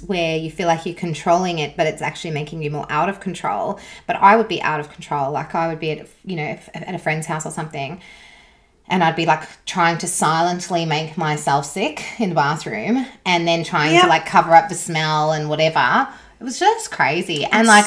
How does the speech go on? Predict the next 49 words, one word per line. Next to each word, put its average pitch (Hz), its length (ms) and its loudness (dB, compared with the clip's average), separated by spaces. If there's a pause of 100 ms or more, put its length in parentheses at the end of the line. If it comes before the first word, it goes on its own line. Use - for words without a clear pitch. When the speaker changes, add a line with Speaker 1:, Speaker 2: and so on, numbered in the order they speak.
Speaker 1:
I 202 100 8
think 233 300 0
that 202 80 0
Speaker 2:
yeah. 202 60 -4
Speaker 1:
that's 170 260 6
actually 165 680 -2 (480)
probably 208 400 0
what 214 360 0
got 160 220 4
me 160 120 -4
some 180 160 -6
help. 170 220 -2
So 170 80 0
I - 40 2
was 156 80 -6
gonna 170 220 -2 (540)
say 151 220 0
with 151 240 -10 (120)
regards 156 460 -2
to, 226 60 -6
like, 165 180 -6
getting 160 200 -4
help, 147 360 -4 (880)
um, 156 300 -2 (520)
I 180 280 2
actually 156 480 -2
did 160 200 -6
make 160 180 -4
myself 156 320 -6
sick - 200 -10
at - 60 -6
one 156 100 -6
of 160 40 -6
my 151 120 -6
friend's 151 260 -8
houses 156 300 -6
once, 147 180 -8
and 165 100 -8
I 156 40 -8
reckon 156 280 -6
she 160 160 -10
could - 140 -14
smell 147 340 -6
it. 87 120 -8 (440)
And 156 520 -4 (380)
funnily 170 480 2
enough, 151 300 -4 (100)
you 175 120 -8
know, 156 200 -8